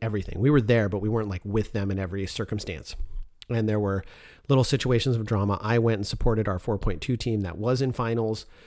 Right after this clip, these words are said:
and they all had to meet us there to support that team. And after that, that also, while, um,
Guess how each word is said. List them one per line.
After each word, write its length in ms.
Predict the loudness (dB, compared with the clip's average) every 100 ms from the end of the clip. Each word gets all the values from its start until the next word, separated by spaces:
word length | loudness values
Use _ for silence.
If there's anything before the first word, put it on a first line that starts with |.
| -20 -20 -20 -12 -4
and 160 | 0
they 80 | 2
all 140 | 2
had 160 | 0 0
to 60 | 2
meet 220 | 2 2
us 160 | 0
there 340 | 0 -4 -4 -2 -4 -6 -14
to 220 | -4 0 0
support 420 | 0 0 0 0
that 180 | -6 -4
team. 320 | -2 -2 -4 -10 -14 _ -20 -20 -20 _ _ _ -18 -4
And 480 | 0 2 2 0 -4 -4
after 380 | -4 -2 -2
that, 420 | -4 -4 -4 -6 -14 -16 -8
that 180 | -2 0
also, 520 | 2 2 0 0 -2 -4 -18 -20 -20 _ _ -14
while, 640 | -6 -2 0 0 -2 -4 -6
um, 540 | -4 -4 -4 -6 -4